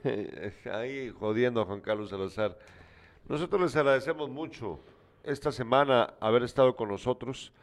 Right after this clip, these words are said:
Ha sido un gusto, de verdad. Ha sido una semana muy intensa, con, eh, i-, informativamente, laboralmente ha sido muy intensa porque ha pasado de todo".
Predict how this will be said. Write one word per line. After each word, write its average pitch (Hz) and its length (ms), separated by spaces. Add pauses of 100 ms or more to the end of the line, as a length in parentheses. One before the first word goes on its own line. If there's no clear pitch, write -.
(220)
Ha 113 140
sido 127 240
un 117 100
gusto, 120 400
de 95 160
verdad. 104 320 (420)
Ha - 120
sido 139 220
una 139 100
semana 123 400
muy 139 220
intensa, 120 640
con, 82 560
eh, - 1400
i-, 123 120
informativamente, 120 1040
laboralmente 101 720
ha - 20
sido 110 220
muy 110 180
intensa 110 480
porque 92 320
ha - 160
pasado 104 400
de 107 80
todo". 123 320